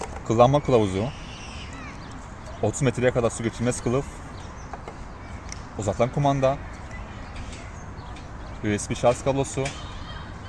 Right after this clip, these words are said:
motosiklet ile bisiklete bağlamak için aparat, herhangi, herhangi bir yere sabitlemek için, e, iki adet yapışkan mat ve diğer aparatlar bu şekilde çıktı arkadaşlar. Toplam on iki tane aksesuar var kutunun içerisinde.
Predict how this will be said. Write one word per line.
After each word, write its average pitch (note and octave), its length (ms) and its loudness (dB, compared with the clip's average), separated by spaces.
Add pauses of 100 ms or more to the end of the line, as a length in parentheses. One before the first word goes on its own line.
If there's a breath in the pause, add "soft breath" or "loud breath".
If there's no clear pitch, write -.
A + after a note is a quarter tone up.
(120)
motosiklet - 400 0
ile A#2 120 4
bisiklete A2+ 320 2
bağlamak A2+ 360 6
için B2 240 -4 (300)
aparat, A#2 560 6 (640)
herhangi, B2+ 460 4 (260)
herhangi B2 360 4
bir B2 60 4
yere A#2 180 6
sabitlemek A2 520 2
için, G#2 240 -2 (760)
e, F#2+ 160 2
iki A2 280 4
adet A2+ 340 6
yapışkan B2+ 340 4
mat C3+ 200 2 (200)
ve A2+ 140 4
diğer A#2+ 240 8 (580)
aparatlar A2+ 400 6
bu B2+ 60 -2
şekilde A#2 220 0
çıktı - 200 4
arkadaşlar. G2+ 460 4 (100)
Toplam B2 300 4
on B2+ 120 4
iki - 120 -4
tane G2 180 4
aksesuar G#2 340 0
var E2+ 160 4 (440)
kutunun G#2 220 0
içerisinde. F2 480 0